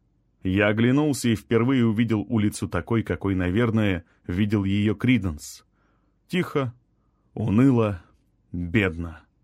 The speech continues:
В Междумирье даже трущобы выглядят лучше. Насколько я знаю,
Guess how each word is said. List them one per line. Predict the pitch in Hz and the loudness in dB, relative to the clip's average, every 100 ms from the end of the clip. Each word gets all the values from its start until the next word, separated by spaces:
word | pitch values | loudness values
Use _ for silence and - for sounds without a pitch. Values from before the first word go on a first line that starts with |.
| _ _ | _ _
В | 90 90 | -6 0
Междумирье | 95 117 107 123 160 160 156 | 2 2 4 4 2 2 0
даже | 131 135 123 | 0 0 0
трущобы | 120 117 110 - 143 143 131 | 0 0 0 0 -2 0 0
выглядят | 107 107 104 95 95 | 0 0 0 -2 -4
лучше. | 104 95 - - 80 90 _ _ _ _ _ _ _ _ _ _ _ _ _ | -2 -4 -6 -14 -16 -20 _ _ _ _ _ _ _ _ _ _ _ _ _
Насколько | 104 98 98 165 175 | -2 0 0 -2 0
я | 196 185 | 0 0
знаю, | 120 123 156 165 160 | 2 2 2 0 -2